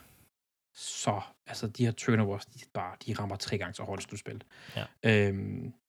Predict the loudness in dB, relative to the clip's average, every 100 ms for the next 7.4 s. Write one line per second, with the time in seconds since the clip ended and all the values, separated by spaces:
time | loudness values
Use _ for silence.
0 | _ _ -2 2 4 6 6 8 8 8
1 | 2 4 4 4 2 6 8 8 6 2
2 | _ _ _ _ 6 8 8 8 8 8
3 | 6 2 0 -12 4 6 8 6 4 4
4 | 4 4 2 2 0 -4 -4 -4 -2 2
5 | 6 8 8 4 0 0 2 2 2 0
6 | -2 -4 -10 -8 -2 4 4 4 0 0
7 | -2 -2 -4 -6